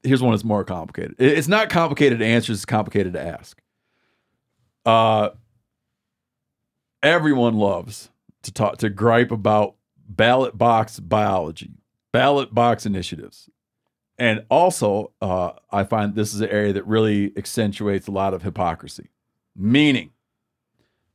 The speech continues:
um, I'm very supportive of the ballot initiatives that guarantee the right to hunt, trap, and fish. Okay? So I'll be like, "Hell yeah, vote yes this November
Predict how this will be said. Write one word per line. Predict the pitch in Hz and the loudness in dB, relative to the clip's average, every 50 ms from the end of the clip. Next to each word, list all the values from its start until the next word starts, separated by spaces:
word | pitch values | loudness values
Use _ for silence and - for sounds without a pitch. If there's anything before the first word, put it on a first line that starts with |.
| _ _ - | _ _ -6
um, | - 107 107 107 107 101 101 95 90 90 - - _ _ _ | -2 0 0 2 2 0 0 -2 -2 -6 -10 -14 _ _ _
I'm | 117 147 214 269 262 | 2 2 2 2 2
very | 160 151 123 113 110 | 2 2 2 2 -2
supportive | - - 110 - - 110 107 104 104 113 107 98 - | -4 -8 -12 -8 -4 -2 -2 0 0 -2 -4 -2 0
of | 110 110 104 104 98 | 0 2 2 0 -4
the | 110 | -6
ballot | 95 85 110 110 110 113 113 113 98 - | -4 0 0 2 2 2 0 0 0 -2
initiatives | 104 107 104 101 - - 104 104 101 95 92 | 0 0 0 -2 -2 -4 -4 -4 -4 -2 -4
that | 95 85 | -8 -4
guarantee | 90 107 107 110 104 104 104 - 110 104 | -2 0 0 2 0 -2 -2 -2 -2 -2
the | 92 95 | -2 -2
right | 87 92 87 92 87 - | -2 -2 -4 -4 -6 -6
to | 92 82 | -8 -8
hunt, | 78 90 90 73 - _ _ _ _ _ _ _ _ _ _ _ _ _ _ | -6 -8 -8 -10 -12 _ _ _ _ _ _ _ _ _ _ _ _ _ _
trap, | - 104 87 80 - | -4 -4 -4 -4 -6
and | 73 65 - | -12 -14 -14
fish. | - - - - - - _ _ _ _ _ _ _ _ _ _ _ _ _ _ | -14 -14 -14 -20 -20 -20 _ _ _ _ _ _ _ _ _ _ _ _ _ _
Okay? | 98 92 87 90 90 - _ _ _ _ _ | -6 -4 -4 -6 -8 -10 _ _ _ _ _
So | - - 107 | -6 -4 0
I'll | 101 117 127 135 | 2 4 4 4
be | 123 131 | 4 4
like, | 123 110 104 98 - - | 2 2 0 -2 -4 0
"Hell | - 170 240 269 226 | 0 2 4 4 4
yeah, | 233 226 208 180 147 127 90 85 - _ _ _ _ _ _ _ _ _ _ | 4 4 4 2 2 0 -2 -4 -8 _ _ _ _ _ _ _ _ _ _
vote | 92 90 147 170 202 185 - 139 | 0 2 4 4 4 2 2 2
yes | 165 214 226 185 165 160 - - - - _ _ _ _ _ _ _ _ _ _ _ _ | 2 4 4 2 2 0 -4 -8 -10 -12 _ _ _ _ _ _ _ _ _ _ _ _
this | - 127 151 156 - | 0 2 2 2 2
November | 156 151 135 123 131 135 135 135 127 127 123 123 120 107 107 | 2 2 4 4 4 2 2 2 4 4 4 4 2 -2 -6